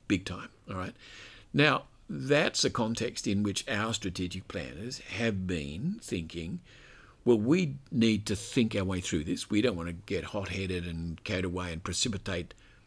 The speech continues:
an aggravation situation that we don't want. But we need to talk to the Indians, talk to the Japanese, talk to the Americans, the Vietnamese, the Filipinos, the Indonesians about, okay, how do we handle this?"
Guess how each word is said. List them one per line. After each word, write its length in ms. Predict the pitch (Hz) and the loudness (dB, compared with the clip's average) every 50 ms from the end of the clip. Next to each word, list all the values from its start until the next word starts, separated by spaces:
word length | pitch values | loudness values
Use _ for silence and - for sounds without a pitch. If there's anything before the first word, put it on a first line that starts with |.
| - - - | -20 -6 0
an 100 | 107 101 | 2 2
aggravation 600 | 95 87 85 80 76 85 95 - 175 - - 107 | 4 4 2 0 0 0 0 0 0 0 0 0
situation 580 | - 92 82 - 95 87 90 - - 85 85 - | -2 -4 -4 -4 -4 -4 -6 -6 -8 -10 -10 -10
that 100 | - - | -10 -6
we 100 | - 101 | -4 -4
don't 240 | 95 92 87 85 - | -2 -2 -4 -4 0
want. 460 | 131 123 127 127 - 247 214 165 - - - - - - - - - - - - - - - - - | 0 0 0 0 -2 -4 -4 -4 -6 -8 -16 -20 -20 -20 -20 -20 -20 -20 -20 -20 -20 -20 -20 -6 0
But 120 | - 117 113 | 2 4 6
we 80 | 113 | 8
need 160 | 110 131 139 | 8 6 6
to 80 | - 95 | 4 0
talk 260 | 85 - 160 190 101 | 4 6 6 6 6
to 80 | - 107 | 4 0
the 120 | 82 85 | -2 -2
Indians, 280 | 82 80 80 80 82 - | -2 -2 -2 -4 -4 0
talk 220 | - 127 - - | 2 2 2 2
to 60 | - | 0
the 40 | - | -4
Japanese, 420 | 101 95 95 85 - 85 80 85 - | -4 -4 -4 -4 -6 -6 -8 -8 -6
talk 220 | - - 110 113 | -2 -2 -2 -2
to 60 | 113 | -2
the 80 | 120 104 | -4 -4
Americans, 480 | 90 92 90 87 87 - 90 87 87 | -4 -4 -4 -6 -8 -8 -8 -8 -6
the 80 | - 92 | -6 -6
Vietnamese, 560 | 90 95 95 - - 92 87 85 87 98 - | -4 -4 -4 -4 -4 -6 -6 -4 -6 -6 -8
the 80 | - 104 | -10 -8
Filipinos, 580 | - 113 110 98 - - 90 87 87 92 - | -6 -6 -6 -6 -4 -4 -4 -4 -4 -6 -6
the 100 | - 98 | -6 -4
Indonesians 400 | 87 87 87 87 92 95 104 90 | -4 -4 -4 -4 -4 -4 -6 -6
about, 320 | 92 92 98 98 - - - | -6 -4 -4 -4 -4 -6 -6
okay, 200 | - - - - | -6 -6 -4 -4
how 100 | 123 160 | -2 0
do 80 | 196 | 2
we 80 | 220 240 | 2 2
handle 300 | 220 - 226 170 - - | 2 0 -2 -4 -4 -6
this?" 220 | - - - - | -10 -12 -14 -14